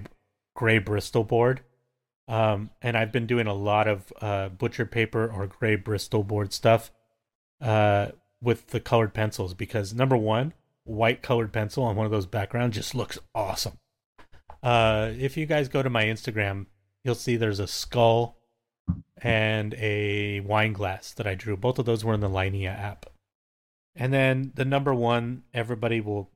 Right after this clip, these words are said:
Speaker 2: name this app on every list if you're gonna talk about iPad drawing apps, is Procreate. Po-,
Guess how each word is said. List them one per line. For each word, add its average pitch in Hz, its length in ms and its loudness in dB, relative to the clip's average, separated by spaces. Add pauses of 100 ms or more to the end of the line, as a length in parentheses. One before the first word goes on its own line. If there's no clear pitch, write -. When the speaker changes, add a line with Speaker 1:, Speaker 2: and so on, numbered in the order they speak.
Speaker 2:
name 117 440 0
this 123 180 -2
app 110 260 -4
on 107 140 -2
every 117 280 -2
list 110 340 -2
if 104 80 -12
you're 92 60 -4
gonna 107 120 -2
talk 104 160 -2
about 101 200 -2
iPad 101 340 4
drawing 95 260 0
apps, 95 240 -2
is 101 60 -6
Procreate. - 580 -6 (500)
Po-, 143 240 4